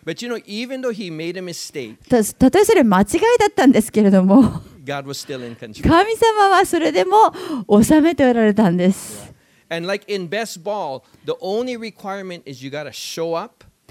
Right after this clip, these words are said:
Speaker 2: あの、ベストボールのトーナメントでね、あの、必要条件はですね、そこにい-、参加するっていうこと。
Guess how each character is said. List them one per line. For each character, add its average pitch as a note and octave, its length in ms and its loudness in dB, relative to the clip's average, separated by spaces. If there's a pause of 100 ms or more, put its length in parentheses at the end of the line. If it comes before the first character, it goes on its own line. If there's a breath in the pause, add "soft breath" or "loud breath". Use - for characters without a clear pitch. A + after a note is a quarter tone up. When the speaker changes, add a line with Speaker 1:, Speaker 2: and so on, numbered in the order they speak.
(320 loud breath)
Speaker 2:
あ A#3+ 100 -4
の、 B3 100 0
ベ B3 160 2
ス - 80 -8
ト F4 120 0
ボ F4+ 160 2
ー E4+ 40 4
ル D4 80 4
の A#3+ 80 2
ト B3+ 160 4
ー B3 40 4
ナ A3 100 0
メ G3+ 120 2
ン - 20 -2
ト F#3+ 100 0
で F3+ 120 -2
ね、 D#3+ 160 -6 (340)
あ F3 100 0
の、 E3+ 100 -2
必 - 400 -6
要 C#4 140 4
条 C#4 240 4
件 G3+ 180 -4
は E3+ 100 -2
で D#3 100 -4
す - 60 -10
ね、 F3+ 140 -6 (160 loud breath)
そ - 160 0
こ E4 140 0
に D#4 240 -2
い-、 B3+ 180 0
参 D#4+ 220 2
加 E4+ 120 2
す E4+ 120 0
る D#4+ 60 4
っ D#4 40 0
て A3 120 -6
い - 20 -6
う - 40 -8
こ - 80 -14
と。 - 80 -18